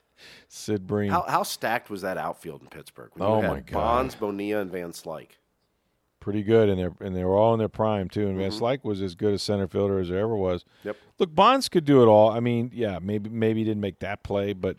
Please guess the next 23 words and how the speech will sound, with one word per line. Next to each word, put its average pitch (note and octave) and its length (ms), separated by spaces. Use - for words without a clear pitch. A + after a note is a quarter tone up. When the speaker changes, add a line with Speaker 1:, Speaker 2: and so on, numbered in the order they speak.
Speaker 1:
but F#2 160
he B2 180
had A#2+ 160
a, G2 220
a, F#2+ 260
a - 40
better G#2 320
than G2+ 160
average G2 340
arm G2 320
and G#2 160
was G2+ 140
a F#2 60
better G#2+ 260
than G2 140
average F#2+ 320
outfielder, G2+ 560
um, F#2+ 260
back F#2+ 260
in E2 60
the E2+ 60
day. A2 500
Um, G2+ 800